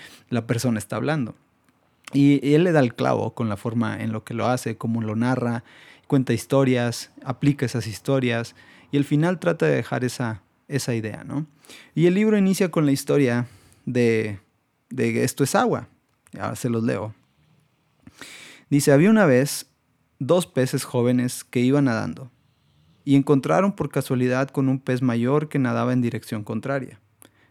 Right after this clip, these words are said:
El pez mayor les saludó con la cabeza y les dijo, 'Buenos días, chicos. ¿Cómo está el agua?' Los dos peces siguieron nadando por un trecho. Por fin,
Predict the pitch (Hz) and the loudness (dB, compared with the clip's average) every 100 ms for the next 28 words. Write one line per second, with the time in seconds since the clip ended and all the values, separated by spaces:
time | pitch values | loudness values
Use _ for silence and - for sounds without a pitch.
0 | _ 117 - 139 135 131 123 120 - _ | _ -8 0 2 4 4 2 0 -6 _
1 | _ _ - 127 131 139 127 127 175 175 | _ _ -2 0 2 2 4 4 2 2
2 | 180 160 147 123 127 - 135 120 110 120 | -2 -2 0 0 0 -2 -4 -4 -4 -4
3 | - 110 123 _ _ _ - 135 151 180 | -6 -12 -12 _ _ _ -6 0 2 4
4 | 190 131 - 120 - 160 - _ _ _ | 2 2 -2 -6 -6 -8 -10 _ _ _
5 | - - - 139 160 - 135 131 147 117 | -20 -14 0 4 4 2 0 2 2 -2
6 | 120 _ _ _ _ _ _ _ _ - | -8 _ _ _ _ _ _ _ _ -6
7 | 131 139 175 - 175 175 - 127 131 147 | -2 -2 -2 0 0 0 -2 0 0 2
8 | 165 160 143 117 120 131 - - - - | 2 2 2 0 0 -4 -8 -20 -20 -20
9 | - - - 120 117 127 117 - - - | -20 -6 0 0 0 0 -4 -6 -14 -16
10 | - - - - - - - - 139 131 | -20 -20 -20 -20 -20 -20 -16 -2 0 0
11 | 180 202 226 | 0 0 0